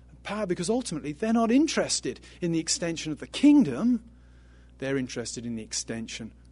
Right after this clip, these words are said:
of their own kingdom." So that,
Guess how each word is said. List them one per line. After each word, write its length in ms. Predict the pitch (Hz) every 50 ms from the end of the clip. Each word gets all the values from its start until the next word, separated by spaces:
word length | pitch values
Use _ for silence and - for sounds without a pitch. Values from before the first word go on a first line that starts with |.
| -
of 120 | 123 110 117
their 200 | 120 117 113 113
own 300 | 120 127 131 135 135 120
kingdom." 420 | - - 104 95 92 90 90 92 - - - - - - - - - - - - - - - - - - - - - - - - - - - - - - - - -
So 180 | - - 123 117
that, 320 | 151 185 208 190 -